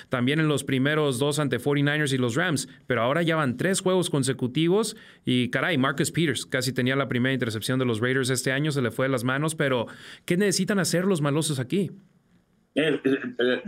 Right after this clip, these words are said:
Speaker 2: es que acabas de contestarlo, eh, eh, el, el, el, esa jugada de Marcus Peters, si viene la intercepción, era un pick six, estaba claro, eh, era, era, era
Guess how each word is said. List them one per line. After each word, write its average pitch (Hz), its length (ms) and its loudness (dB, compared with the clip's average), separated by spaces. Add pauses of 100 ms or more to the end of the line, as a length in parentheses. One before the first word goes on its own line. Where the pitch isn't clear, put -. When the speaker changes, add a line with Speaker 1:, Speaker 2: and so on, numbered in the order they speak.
Speaker 2:
es 139 160 4
que 185 80 2
acabas 180 460 2
de 175 80 2
contestarlo, 151 1000 2
eh, 117 600 0
eh, - 80 -6 (240)
el, 107 220 0
el, 127 440 4
el, 131 520 2
esa 175 280 2
jugada 196 460 4
de - 20 0
Marcus 180 380 0
Peters, 165 420 -2 (240)
si 170 240 0
viene 247 260 2
la 247 120 4
intercepción, 143 800 0 (180)
era 208 140 2
un 226 100 0
pick 247 180 0
six, - 320 0
estaba 165 380 0
claro, 170 380 0 (280)
eh, 135 300 2
era, 170 220 2
era, 156 440 2
era 147 460 0